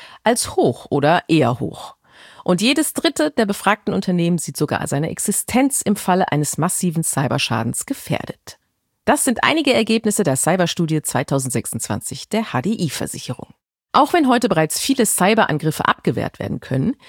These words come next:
die Gefahr bleibt real. Rund fünfunddreißig Prozent der Befragten gaben an,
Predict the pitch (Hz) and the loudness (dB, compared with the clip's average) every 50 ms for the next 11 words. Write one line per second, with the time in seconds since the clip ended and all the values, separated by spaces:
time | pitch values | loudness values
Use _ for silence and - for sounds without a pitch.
0 | - - - _ - 208 214 240 - - - 107 98 202 - 135 160 - - - | -20 -20 -16 _ -4 0 2 2 2 2 0 0 0 2 2 2 0 0 0 0
1 | 262 269 220 143 110 - - _ _ _ _ _ _ _ - - - _ _ _ | 2 4 4 4 2 0 -4 _ _ _ _ _ _ _ -20 -20 -20 _ _ _
2 | - 160 147 135 - - 285 320 269 240 220 233 - 220 - - 196 - - 190 | -2 -2 0 0 2 2 2 2 4 4 2 2 2 0 -2 -4 -2 0 0 0
3 | 190 - 175 160 170 - - 156 156 - _ - 151 135 - - 131 127 127 - | 0 0 0 -2 -4 -4 -2 0 -2 0 _ -4 -6 -4 -2 0 0 0 0 -2
4 | - - - 101 113 - 240 | -4 -4 -2 -2 0 0 0